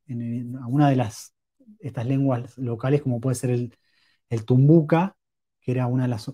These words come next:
de los idiomas más hablados en toda esta zona, y el, el nica o el chinica, que es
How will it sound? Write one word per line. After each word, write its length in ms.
de 200
los 720
idiomas 580
más 260
hablados 420
en 120
toda 120
esta 200
zona, 440
y 400
el, 920
el 200
nica 420
o 120
el 140
chinica, 680
que 220
es 240